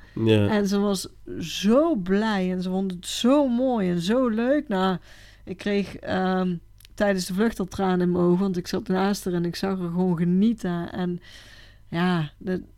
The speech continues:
Speaker 2: eigenlijk is dat gewoon het allermooiste wat er is. Als je je
Speaker 1: Ja,
Speaker 2: kind
Speaker 1: die was echt
Speaker 2: zo
Speaker 1: zo
Speaker 2: gelukkig
Speaker 1: blij,
Speaker 2: ziet
Speaker 1: zeg
Speaker 2: en
Speaker 1: maar,
Speaker 2: zo
Speaker 1: en, eh,
Speaker 2: blij. En, eh, ja,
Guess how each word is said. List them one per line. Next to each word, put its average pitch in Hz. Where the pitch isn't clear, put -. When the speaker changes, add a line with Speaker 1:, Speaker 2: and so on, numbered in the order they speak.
Speaker 2:
eigenlijk 196
is 185
dat 202
gewoon 202
het 185
allermooiste 208
wat 185
er 185
is. 180
Als 170
je -
je -
Speaker 1:
Ja, 123
Speaker 2:
kind 139
Speaker 1:
die 127
was 120
echt 131
Speaker 2:
zo 220
Speaker 1:
zo 269
Speaker 2:
gelukkig 233
Speaker 1:
blij, 131
Speaker 2:
ziet 127
Speaker 1:
zeg -
Speaker 2:
en 202
Speaker 1:
maar, 190
Speaker 2:
zo 226
Speaker 1:
en, 214
eh, 214
Speaker 2:
blij. 240
En, 196
eh, 190
ja, 160